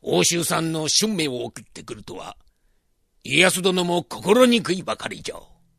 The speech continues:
大いに気に入ったぞ。今宵はうまい酒も用意してあるゆえ、ゆっくりとくつろいでくだされ。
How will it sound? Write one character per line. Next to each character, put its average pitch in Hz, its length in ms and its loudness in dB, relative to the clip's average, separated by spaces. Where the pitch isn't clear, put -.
大 185 300 8
い 190 140 8
に 175 180 0
気 - 220 -12
に - 100 -6
入 - 20 -8
っ - 80 -12
た - 140 -6
ぞ。 - 220 -10
今 139 160 -2
宵 220 180 6
は 202 600 2
う 127 120 -10
ま 170 120 4
い 240 80 4
酒 135 280 -4
も 131 100 -8
用 175 180 2
意 135 40 0
し - 60 -8
て - 100 -12
あ 101 60 -10
る 110 60 -10
ゆ 95 160 -12
え、 92 260 -14
ゆ 151 160 -4
っ - 20 -6
く 311 120 -6
り 196 100 -8
と - 300 -8
く - 160 -12
つ - 180 -8
ろ 127 140 -6
い 101 80 -12
で - 80 -10
く - 100 -16
だ 139 100 -10
さ - 160 -12
れ。 135 220 -12